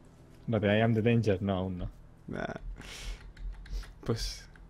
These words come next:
Speaker 2: o la de "Di mi nombre". <laughs>
Speaker 1: Tampoco, tampoco lo he visto aún.
Speaker 2: No, no, pues esa, esas vienen a partir de la cuarta temporada. Esa, ahí es cuando se pone el temita gracioso.
Speaker 1: Es que es eso, yo quiero ver al Walt Unchained, no al Walt Mariquita.
Speaker 2: Al, al, al,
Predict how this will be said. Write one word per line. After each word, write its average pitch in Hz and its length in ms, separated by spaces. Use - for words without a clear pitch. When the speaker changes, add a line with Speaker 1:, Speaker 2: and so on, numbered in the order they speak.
Speaker 2:
o 123 120
la 113 100
de 104 200
"Di 113 120
mi 117 120
nombre". 110 380
<laughs> - 1700
Speaker 1:
Tampoco, - 260
tampoco 110 280
lo 101 80
he - 20
visto 104 280
aún. 117 200
Speaker 2:
No, 123 180
no, 120 160
pues 120 160
esa, 127 140
esas 139 280
vienen 127 240
a 127 60
partir 110 340
de 117 80
la 104 120
cuarta 107 200
temporada. - 500
Esa, 123 140
ahí 139 100
es 117 60
cuando 131 160
se 117 100
pone 110 160
el 107 60
temita 101 680
gracioso. - 480
Speaker 1:
Es - 80
que - 120
es 135 100
eso, 139 120
yo 113 100
quiero 135 160
ver 131 140
al 104 160
Walt 127 320
Unchained, 113 600
no 110 180
al 117 80
Walt 117 300
Mariquita. 104 380
Speaker 2:
Al, 175 140
al, - 240
al, 113 200